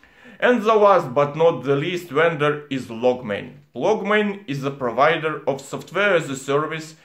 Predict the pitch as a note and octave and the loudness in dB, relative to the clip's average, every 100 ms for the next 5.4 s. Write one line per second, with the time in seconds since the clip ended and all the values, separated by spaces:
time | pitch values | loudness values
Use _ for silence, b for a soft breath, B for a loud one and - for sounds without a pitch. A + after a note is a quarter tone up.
0 | B B D3 C#3+ A3 G#3+ G3+ - E3 F#3+ | B B -6 -2 2 4 4 2 2 2
1 | F3+ C#3 C#3 D#3 E3+ D#3 - C#3 C3 - | -2 -4 2 4 4 2 -4 -4 -6 -6
2 | D#3 D#3 C#3 B2 D3+ D#3 E3+ E3+ - B | -6 -4 -6 -6 -2 -2 -2 -6 -14 B
3 | B B D#3 D#3 D#3 D3+ C#3 A#2+ G#2+ G2 | B B -4 -2 -2 0 0 0 -2 -6
4 | - G#2 G#2 b b B2+ C3 C#3 C3+ E3 | -12 -14 -16 b b -2 0 -2 2 0
5 | F3+ G3 E3 D#3+ | 0 -2 -2 -2